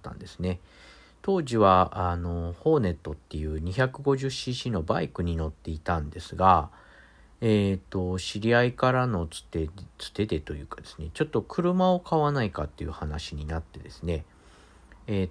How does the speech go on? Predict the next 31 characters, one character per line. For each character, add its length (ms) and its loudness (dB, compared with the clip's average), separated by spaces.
と、 600 2
僕 420 -6
が 160 4
あ 60 2
の、 140 0
当 220 0
時 280 -4
好 260 -16
き 100 -6
だ 100 4
っ 60 -4
た 120 -10
と 100 -8
い 20 -6
う 20 -14
か、 120 -10
憧 360 2
れ 80 -2
て 120 -6
た 160 -4
の 100 -6
が 240 -8
ミ 140 0
ニ 140 4
ク 180 0
ー 20 0
パ 140 -2
ー 100 -10
で 80 -16
す 140 -18
ね。 300 0